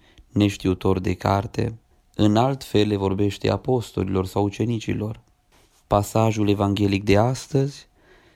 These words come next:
ne-l prezintă pe Hristos Domnul față în față cu crema autorității iudaice,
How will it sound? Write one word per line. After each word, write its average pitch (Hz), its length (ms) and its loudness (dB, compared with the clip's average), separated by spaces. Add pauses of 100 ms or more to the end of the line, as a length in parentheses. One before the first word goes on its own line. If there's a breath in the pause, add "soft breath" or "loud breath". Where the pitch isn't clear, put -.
(140 soft breath)
ne-l 107 260 2
prezintă 110 680 0
pe 101 180 0
Hristos 104 500 0
Domnul 120 540 2
față 117 460 0
în 101 100 2
față 113 540 0
cu 101 160 -2
crema 113 460 4
autorității 104 760 0
iudaice, 110 760 0